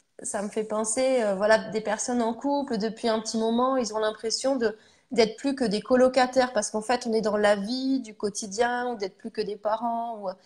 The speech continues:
il y a un certain endroit, on peut être tout le temps ensemble et on perd le lien. Parce qu'en fait, on, on,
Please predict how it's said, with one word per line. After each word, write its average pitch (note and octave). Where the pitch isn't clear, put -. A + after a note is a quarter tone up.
il B3
y -
a A#3+
un B3
certain C4
endroit, B3+
on C#4+
peut B3
être A3
tout C4+
le B3+
temps D4+
ensemble C4+
et A#3
on A3+
perd C4
le A#3
lien. C4+
Parce A3+
qu'en A#3+
fait, D4+
on, A#3+
on, G#3